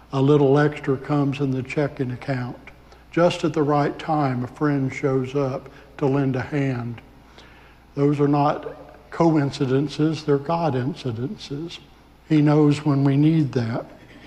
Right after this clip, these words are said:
Jesus, of course, came at the right time, Paul wrote, to bring us salvation. Did what we needed in order to have eternal life, to have fellowship with God.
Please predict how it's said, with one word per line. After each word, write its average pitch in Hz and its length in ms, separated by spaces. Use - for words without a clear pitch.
Jesus, 180 440
of 143 100
course, 160 500
came 180 380
at 151 100
the 147 80
right 151 400
time, 165 460
Paul 123 320
wrote, 127 400
to 139 100
bring 143 300
us 143 140
salvation. 147 920
Did 151 200
what 180 160
we 160 180
needed 147 580
in 135 160
order 139 240
to 135 100
have 147 360
eternal 151 500
life, 151 380
to 135 80
have 135 260
fellowship 175 600
with 165 160
God. 151 500